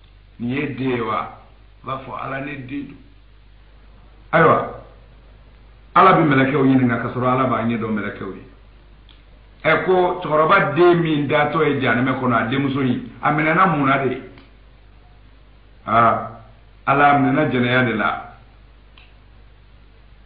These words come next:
Ko baara si kun tɛ dennin na jɛnɛya kɔ.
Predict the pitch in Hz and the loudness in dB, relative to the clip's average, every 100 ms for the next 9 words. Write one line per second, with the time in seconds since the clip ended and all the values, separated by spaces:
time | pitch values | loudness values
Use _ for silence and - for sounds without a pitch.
0 | - - 131 - 139 139 127 135 123 117 | -12 -4 -4 0 2 2 -2 -4 -2 0
1 | 123 117 - 110 127 127 123 120 110 104 | 0 -2 -4 -4 -2 0 0 0 -2 -4
2 | 107 110 | -4 -6